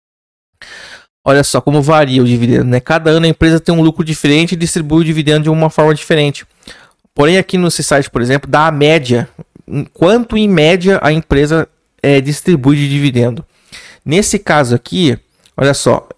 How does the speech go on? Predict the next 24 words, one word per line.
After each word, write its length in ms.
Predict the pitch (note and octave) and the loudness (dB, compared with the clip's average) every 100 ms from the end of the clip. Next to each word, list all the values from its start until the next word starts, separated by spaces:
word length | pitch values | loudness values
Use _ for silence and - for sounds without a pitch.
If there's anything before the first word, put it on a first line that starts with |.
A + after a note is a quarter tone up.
| _ _ _ | _ _ _
em 100 | D3 | -2
média 480 | D3+ D#3+ G3+ F3 D3 | 2 2 2 2 0
dos 280 | A#2+ C#3+ C3 | 0 -2 0
últimos 580 | E3 D#3+ D3+ C3+ A#2 A#2 | -2 -2 -2 0 -2 -2
dez 420 | C3 C#3+ D3 A#2 | 0 2 0 2
anos, 480 | C#3+ F3+ C#3+ - - _ _ - - _ _ | 2 2 -2 -4 -14 _ _ -20 -20 _ _
a 100 | A#2+ | -6
Transmissão 460 | B2+ C3 C3+ D3 C3+ | -2 0 0 0 0
Paulista 420 | C#3 B2+ C3+ C#3+ | 2 2 2 0
distribuiu 880 | C3+ - C#3+ C3+ B2+ C#3+ E3+ B2+ - _ _ | -2 -6 -6 0 2 4 2 0 -8 _ _
sete 560 | - - C#3+ D3+ - - | -18 -6 0 0 -2 -10
ponto 440 | - D3 D#3+ - | -2 0 0 -4
cinquenta 460 | E3+ D#3 C#3+ C#3+ C#3+ | -8 -6 0 0 0
e 20 | |
oito 140 | C#3 - | -2 -4
por 180 | D#3 C#3+ | -6 -6
cento 260 | - B2+ | -2 -4
de 100 | B2+ | -4
dividendo. 560 | B2+ C3+ C3+ A#2 A2 G2+ _ - - - | -6 -6 -6 -4 -6 -8 _ -20 -20 -8
Ou 120 | - D#3 | -2 -2
seja, 400 | - D#3+ B2+ B2 _ - _ _ - | 0 0 0 -6 _ -20 _ _ -16
se 240 | - G3 | -6 0
a 80 | A3 | 0
média 640 | F#3+ F3+ G3+ D3 C3+ A#2 | 2 2 2 2 0 -2